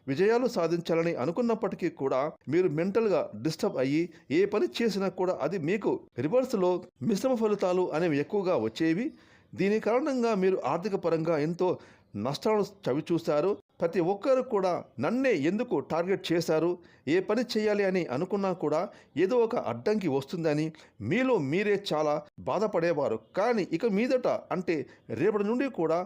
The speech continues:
గ్రహాల అనుకూలత మీకు మంచిగా ఉండడం చేత మీకు అంతా కూడా అనుకూలంగా ఉండబోతుంది. ఇక మీరు ఏ ఏ పనులు చేస్తున్నారో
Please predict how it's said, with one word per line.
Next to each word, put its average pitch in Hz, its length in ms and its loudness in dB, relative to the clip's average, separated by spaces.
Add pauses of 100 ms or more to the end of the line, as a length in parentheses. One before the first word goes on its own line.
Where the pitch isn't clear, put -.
(600)
గ్రహాల 220 400 2
అనుకూలత 180 380 0 (540)
మీకు 165 400 0 (340)
మంచిగా 180 440 0
ఉండడం 156 280 0 (100)
చేత 147 160 0 (380)
మీకు 139 240 -4
అంతా 190 260 -2
కూడా 180 360 -2
అనుకూలంగా 165 480 -2
ఉండబోతుంది. 147 720 -2 (220)
ఇక 156 140 -2
మీరు 180 420 0 (280)
ఏ 147 100 2 (120)
ఏ 262 120 4
పనులు 196 360 2
చేస్తున్నారో 175 560 0